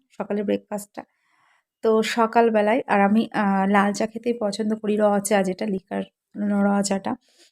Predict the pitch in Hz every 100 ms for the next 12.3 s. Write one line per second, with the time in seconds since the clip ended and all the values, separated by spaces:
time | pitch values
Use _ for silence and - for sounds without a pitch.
0 | - 214 208 202 226 247 - _ _ _
1 | _ _ _ _ _ 220 208 202 202 208
2 | 214 214 208 214 285 392 _ _ - -
3 | - 226 208 202 214 208 208 214 202 196
4 | 202 208 254 247 - 226 - - 214 208
5 | 208 226 233 202 214 202 214 233 - 196
6 | - 208 196 208 233 - 196 190 202 214
7 | 214 240 233 285 311 262 214 220 208 185
8 | 208 196 202 202 208 202 202 196 202 202
9 | 208 208 202 208 214 233 - 233 226 226
10 | 226 226 240 247 - 302 - _ _ _
11 | - 220 220 - 226 220 233 240 226 -
12 | 214 208 233